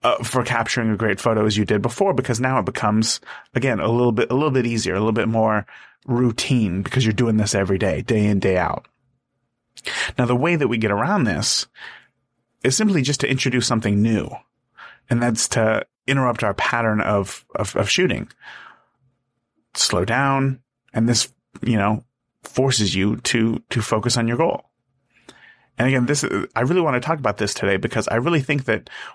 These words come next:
we can get stuck in this, um, I don't know where I heard the term before, but it's like this intermediate purgatory. We're not beginners because we understand to a degree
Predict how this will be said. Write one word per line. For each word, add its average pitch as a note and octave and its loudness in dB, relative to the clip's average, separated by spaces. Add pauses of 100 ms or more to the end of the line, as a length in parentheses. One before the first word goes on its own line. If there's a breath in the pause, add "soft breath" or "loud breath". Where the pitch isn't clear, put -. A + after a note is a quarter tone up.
we B2 0
can C3 2
get A#2+ 0
stuck - -2
in A#2 0
this, A2 -2 (500 loud breath)
um, G2+ 2 (520)
I B2+ -2
don't D3 0
know C3+ 2
where A#2 2
I A2+ 0
heard A#2 0
the G#2 -2
term B2 -2
before, G2 -2
but F#2+ -2
it's G#2 -2
like A2 -2
this - -4
intermediate B2+ 2 (220)
purgatory. G2+ -2 (1080 loud breath)
We're C3 0
not D3+ 2
beginners - -2 (400)
because G#2 0 (720)
we B2 0
understand A#2+ 0 (760)
to - 2
a B2 4
degree A2 2